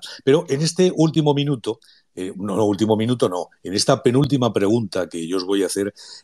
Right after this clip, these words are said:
eh, quiero absoluta sinceridad y también, eh, conocimientos que los tenéis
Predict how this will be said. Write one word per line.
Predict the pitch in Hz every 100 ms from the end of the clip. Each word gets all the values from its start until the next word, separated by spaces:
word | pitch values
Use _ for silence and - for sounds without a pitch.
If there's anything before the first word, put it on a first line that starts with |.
| -
eh, | 92 95 90 87 87 90 110 82
quiero | 113 139
absoluta | 110 98 104 123
sinceridad | 107 87 90 80 87 98 80 - - -
y | 90
también, | 90 85 113 127 143
eh, | 120 95
conocimientos | 104 92 92 92 104 139
que | -
los | 95 -
tenéis | 87 85 95 87